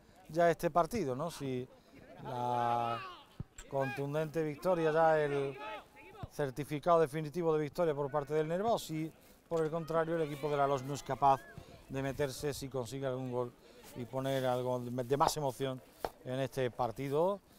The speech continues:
que desde hace tiempo está decantado para el Nerva Club de Fútbol, a pesar de no haber sido partido nada bueno. Bueno, pues ahora otra vez el balón que se va fuera,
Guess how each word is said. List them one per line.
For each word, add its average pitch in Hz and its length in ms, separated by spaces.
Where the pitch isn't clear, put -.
que 123 140
desde 123 200
hace 127 200
tiempo 135 240
está 151 180
decantado 135 420
para 123 180
el 123 60
Nerva 123 200
Club 160 120
de 143 60
Fútbol, 160 480
a 131 80
pesar 139 320
de 135 80
no 139 80
haber 131 140
sido 123 360
partido 123 420
nada 120 240
bueno. 104 340
Bueno, 123 200
pues 123 220
ahora 131 640
otra 123 340
vez 135 300
el 127 80
balón 127 240
que 123 100
se 117 100
va 120 140
fuera, 170 580